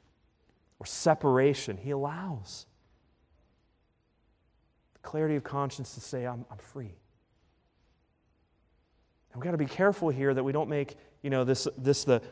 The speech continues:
umbrella for no-fault divorce. That's not what we're saying. We're saying in very extreme circumstances, pastorally, and with biblical wisdom, we say, "Brother or sister, you're free."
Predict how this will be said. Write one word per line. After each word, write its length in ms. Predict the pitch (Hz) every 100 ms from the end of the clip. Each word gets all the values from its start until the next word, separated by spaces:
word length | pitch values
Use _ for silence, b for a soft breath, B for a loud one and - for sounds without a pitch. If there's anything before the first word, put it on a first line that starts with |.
| B
umbrella 460 | 131 120 131 156 143
for 160 | 131
no-fault 560 | 120 135 147 156 147 127
divorce. 400 | 107 127 160 -
That's 160 | 135
not 160 | 143 113
what 100 | 107
we're 100 | 127
saying. 540 | - 135 139 160 170 165 _ _ _ _ _ _ _ _ _ _ _ _ _ _ 240 B B B B -
We're 80 | 139
saying 180 | - 151
in 100 | 131
very 420 | 117 143 175 165
extreme 460 | 147 - - 156 147
circumstances, 840 | - 147 139 113 - 104 95 - -
pastorally, 920 | - 151 - - 143 139 117 95 90 b b b
and 160 | 120 113
with 180 | 110
biblical 460 | 135 151 147 151 135
wisdom, 340 | 127 117 110
we 100 | 104
say, 300 | 95 - 107 - b b
"Brother 280 | 127 135 123
or 20 |
sister, 380 | - 131 - 113
you're 100 | 120
free." 340 | - 120 151